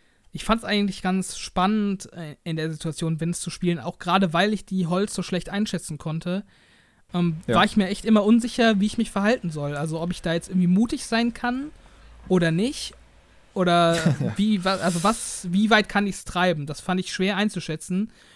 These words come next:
Speaker 1: Und das finde ich, hat, an der Stelle hat das noch ziemlich gut funktioniert. Ich hab halt schon drauf spekuliert, dass das in späteren Episoden alles irgendwie greifbarer wird für mich, ähm,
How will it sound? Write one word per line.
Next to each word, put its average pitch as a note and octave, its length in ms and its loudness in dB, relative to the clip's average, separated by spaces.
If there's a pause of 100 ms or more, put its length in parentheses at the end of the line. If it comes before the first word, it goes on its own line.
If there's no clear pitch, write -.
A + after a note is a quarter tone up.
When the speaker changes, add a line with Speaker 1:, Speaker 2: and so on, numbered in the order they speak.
(240)
Speaker 1:
Und F3 100 -2
das F3 160 -2
finde G3 160 2
ich, G3 100 -6
hat, G3 180 -6
an F3+ 100 0
der F#3 140 0
Stelle A#3+ 260 0
hat A3 120 -2
das G#3+ 140 -4
noch G3+ 120 -4
ziemlich G3 300 0
gut F#3 200 -4
funktioniert. C#3 460 -10
Ich - 120 -10
hab F3 100 -6
halt F#3+ 260 0 (580)
schon G3+ 240 -2
drauf F3+ 180 -4
spekuliert, F#3 460 2
dass E3 100 -2
das - 220 -4 (540)
in F3+ 100 -2
späteren F#3 360 4
Episoden E3+ 520 2
alles D#3+ 360 -4
irgendwie D#3 440 -4
greifbarer G3 540 0
wird G3+ 160 0
für - 100 -2
mich, G3+ 320 0
ähm, F3 320 0